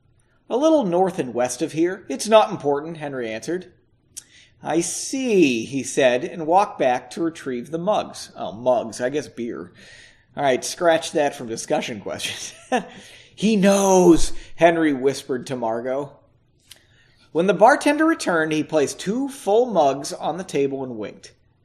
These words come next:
"Everything is on the house for you tonight," he said quietly.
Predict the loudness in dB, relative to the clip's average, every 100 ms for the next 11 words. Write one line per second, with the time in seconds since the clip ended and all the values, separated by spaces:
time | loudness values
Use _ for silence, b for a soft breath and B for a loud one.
0 | _ _ _ _ 0 2 4 2 2 2
1 | 4 4 4 4 4 4 4 2 -2 -2
2 | -4 -8 -8 -8 -10 -12 -12 -10 -10 -8
3 | -6 -6 -8 -10 -10